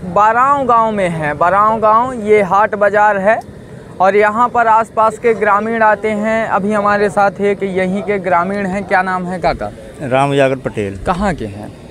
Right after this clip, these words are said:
Speaker 2: बाराव के हैं, टर्रा टोला के।
Speaker 1: क्या लगता है इस बार किन मुद्दों को लेकर आप मतदान करेंगे?
Speaker 2: हम लोग तो बहुजन समाज पार्टी में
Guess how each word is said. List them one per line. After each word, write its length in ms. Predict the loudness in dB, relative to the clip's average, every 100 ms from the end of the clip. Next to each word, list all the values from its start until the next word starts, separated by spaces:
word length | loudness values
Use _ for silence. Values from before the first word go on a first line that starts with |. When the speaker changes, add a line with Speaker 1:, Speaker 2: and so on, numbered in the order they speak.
| -8
Speaker 2:
बाराव 340 | 0 0 0 -2
के 100 | -6
हैं, 180 | -8
टर्रा 260 | -4 -2 -2
टोला 240 | -4 -10
के। 140 | -12 -14 -16 -18 -20 -16 -14 -2
Speaker 1:
क्या 200 | 2 2
लगता 360 | 0 0 0
है 180 | 2 0
इस 140 | -2
बार 180 | 0 0
किन 260 | 0 -4 -2
मुद्दों 440 | 0 -2 0 -2
को 140 | 2 2
लेकर 360 | 4 2 2
आप 160 | 2 2
मतदान 480 | -2 -4 0 0 0
करेंगे? 500 | -4 -2 -4 -6 -8 -12 -18 -20 -18 -20 -10 -6
Speaker 2:
हम 100 | -2
लोग 200 | -2 -2
तो 580 | 0 2 2 2 2 0
बहुजन 300 | 0 2 2
समाज 220 | 2 2
पार्टी 320 | 2 0 0
में 400 | -2 -2 -2 -6